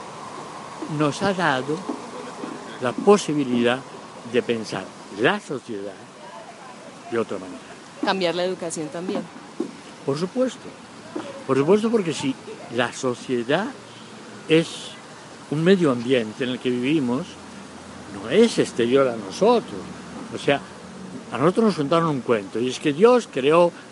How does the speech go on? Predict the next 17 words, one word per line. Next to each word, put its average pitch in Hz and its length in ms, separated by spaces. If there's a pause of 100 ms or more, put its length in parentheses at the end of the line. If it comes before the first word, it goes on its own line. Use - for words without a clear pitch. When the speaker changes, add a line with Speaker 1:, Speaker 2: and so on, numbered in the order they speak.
(160)
Speaker 1:
al 123 80
hombre 175 180
y 135 60
a 110 60
la 104 80
mujer, 208 400 (1300)
y 190 180 (180)
realmente 143 420
en 151 80
el 131 140
relato 156 600
no, 123 240 (760)
no 131 180
está 120 260
el 113 60
medio 110 240
ambiente, 113 420